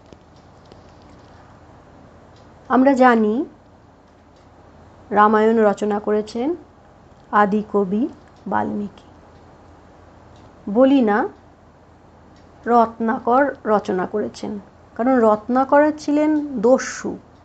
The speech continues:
দস্যু রত্নাকর। তার উদ্ধারের জন্য তাকে দিয়ে রাম নাম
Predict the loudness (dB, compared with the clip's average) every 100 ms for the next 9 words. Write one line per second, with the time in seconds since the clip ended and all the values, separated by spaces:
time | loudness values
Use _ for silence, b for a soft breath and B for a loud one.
0 | -20 -20 _ _ -20 -20 -20 -20 -20 -20
1 | -12 -2 -2 -2 -4 -2 0 0 -4 -10
2 | -10 -12 -16 -18 -20 -20 -20 -20 -20 -20
3 | -14 0 4 4 2 -4 -14 -20 -20 -10
4 | -6 -6 -6 -8 -4 -2 -2 0 0 0
5 | 0 -2 -8 -18 -20 -20 -20 -20 -20 -20
6 | -20 -20 -20 -20 -20 -2 -2 0 -2 -2
7 | -2 0 0 0 0 0 0 0 -2 -6